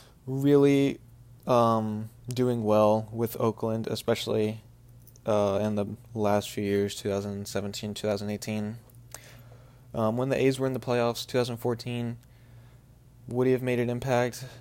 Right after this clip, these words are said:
Um, maybe, maybe not. It's hard to say. The, uh, that's an interesting Oakland A's team for sure.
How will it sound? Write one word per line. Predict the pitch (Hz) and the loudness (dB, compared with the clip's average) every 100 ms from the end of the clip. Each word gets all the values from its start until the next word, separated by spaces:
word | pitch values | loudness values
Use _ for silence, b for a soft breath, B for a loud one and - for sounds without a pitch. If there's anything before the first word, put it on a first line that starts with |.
| - | -8
Um, | 107 104 101 98 98 98 - - - - - - - - | -2 0 2 0 -4 -10 -18 -20 -20 -20 -20 -20 -14 -4
maybe, | 113 110 110 | -2 0 -2
maybe | 107 104 | -2 -2
not. | 101 98 98 - - B B B | -2 -4 -6 -8 -16 B B B
It's | 123 123 | -6 0
hard | 110 104 | 0 0
to | |
say. | 107 107 95 95 | -2 -2 0 0
The, | 107 101 101 | -2 -2 0
uh, | 98 95 101 - - | -2 -4 -8 -12 -6
that's | 104 | -4
an | 104 | -2
interesting | 107 107 - 107 | -4 -6 -6 -4
Oakland | 101 104 101 | -4 -6 -4
A's | 101 101 | -4 -4
team | 101 101 | -8 -6
for | 104 | -6
sure. | - 101 101 | -4 -2 -4